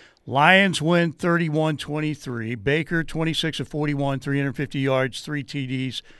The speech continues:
two picks. So on the year, Parker, thirty-six touchdowns and twelve picks for Baker Mayfield.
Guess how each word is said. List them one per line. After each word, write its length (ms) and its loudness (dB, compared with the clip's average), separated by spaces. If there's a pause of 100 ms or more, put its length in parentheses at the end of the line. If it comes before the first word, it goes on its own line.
(300)
two 240 -2
picks. 400 -4
So 160 -2
on 140 -2
the 60 0
year, 240 -2
Parker, 560 -4 (460)
thirty-six 600 0
touchdowns 760 0
and 100 -6
twelve 400 -2
picks 280 -2
for 100 -8
Baker 340 -6
Mayfield. 600 -6